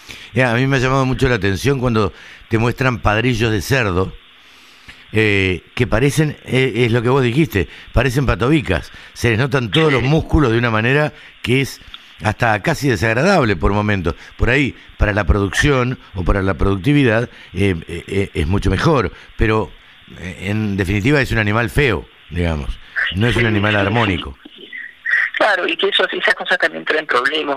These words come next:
Speaker 2: traen problemas de parto, son animales que, que tienen grandes dificultades para parir porque se atracan, son músculos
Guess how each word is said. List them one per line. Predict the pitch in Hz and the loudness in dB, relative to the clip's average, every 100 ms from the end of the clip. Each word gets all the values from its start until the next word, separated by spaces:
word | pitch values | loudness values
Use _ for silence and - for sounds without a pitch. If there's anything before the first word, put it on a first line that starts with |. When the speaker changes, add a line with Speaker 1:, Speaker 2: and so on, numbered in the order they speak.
| 135 | 0
Speaker 2:
traen | 139 131 | 0 0
problemas | 120 120 123 | 0 0 0
de | - - | -2 -2
parto, | 131 127 120 - | 0 0 -2 -2
son | - - | -2 -2
animales | 98 - 104 104 - | -4 -2 -4 -4 -8
que, | 110 113 - - - | -10 -8 -10 -12 -10
que | 113 - | -12 -10
tienen | 110 123 110 | -6 -4 0
grandes | 110 113 113 | -2 -2 -8
dificultades | 104 - 90 101 101 | -6 -6 -2 -2 -2
para | - 85 | -2 0
parir | 71 78 123 120 | -2 -2 -4 -2
porque | 101 90 | -4 -2
se | - | -2
atracan, | - - 123 123 - - - - - | -2 0 -2 -2 -2 -4 -4 -8 -2
son | - 117 | -2 -2
músculos | 123 - - | -6 -6 -4